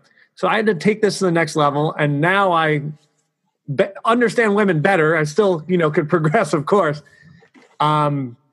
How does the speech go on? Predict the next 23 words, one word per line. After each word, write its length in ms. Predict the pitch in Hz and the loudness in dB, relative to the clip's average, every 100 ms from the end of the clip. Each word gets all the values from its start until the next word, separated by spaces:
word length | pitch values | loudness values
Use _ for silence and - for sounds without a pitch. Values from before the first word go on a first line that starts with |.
| - _ | -20 _
but 160 | 170 156 | -2 0
then 380 | 208 233 214 208 | 2 2 2 0
I 160 | 165 | 0
got 160 | 160 175 | 0 2
very 180 | 175 202 | 0 2
good 140 | 208 | 0
at 80 | 190 | 2
dating 320 | 175 175 165 | 2 2 0
once 180 | 165 156 | 0 0
again. 480 | 156 160 165 160 151 _ - - - | 0 0 0 -2 -6 _ -20 -14 -4
Uh, 200 | 139 139 | -2 0
friends 380 | - 190 202 175 | 0 0 0 0
were 140 | 185 | 2
reaching 300 | 185 170 180 | 2 0 0
out 140 | 196 | 0
to 80 | 196 | 0
me. 260 | 208 202 185 156 | 0 0 -2 -2
I 80 | |
got 180 | 160 156 | -2 -2
seven 300 | - 190 180 | -2 0 0
of 80 | 170 | 0
them 160 | 165 160 | 0 2
married, 420 | 185 214 220 | 2 2 0